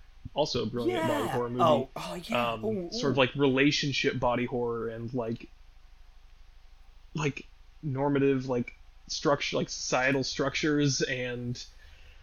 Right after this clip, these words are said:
Speaker 1: like, boxes that people are, like, forced into. It's, it's such a fascinating and, like, crazy movie. Um,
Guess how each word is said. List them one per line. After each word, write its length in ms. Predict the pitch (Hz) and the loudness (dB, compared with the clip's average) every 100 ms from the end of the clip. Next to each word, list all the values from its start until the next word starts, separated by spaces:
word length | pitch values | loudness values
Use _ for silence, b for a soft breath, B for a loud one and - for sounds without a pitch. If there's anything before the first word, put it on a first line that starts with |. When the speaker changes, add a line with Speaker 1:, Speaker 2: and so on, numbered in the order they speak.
| b - - - - - | b -20 -20 -20 -10 -2
Speaker 1:
like, 240 | 123 117 | -2 2
boxes 500 | 120 127 - 127 123 | 2 2 2 0 2
that 300 | 127 123 - | 0 0 -4
people 280 | - 147 139 | -4 -2 2
are, 60 | 127 | 2
like, 160 | 120 | 0
forced 360 | - 143 131 - | -2 -2 -2 -2
into. 280 | 131 135 135 | -4 -2 -2
It's, 160 | - | -2
it's 240 | - 131 - | -6 -6 -6
such 300 | - 165 135 | -2 -2 -2
a 100 | 120 151 151 - - - - - | -4 -6 -10 -12 -20 -20 -20 -6
fascinating 600 | 156 160 - 131 127 123 | -2 -2 -4 -4 -4 -6
and, 80 | - - - | -10 -16 -8
like, 140 | 127 - | -8 -8
crazy 500 | - 127 139 135 127 | -8 -2 2 2 2
movie. 480 | 123 123 117 117 127 - - | 0 -2 -4 -6 -10 -16 -12
Um, 460 | 120 113 110 117 | -10 -10 -12 -12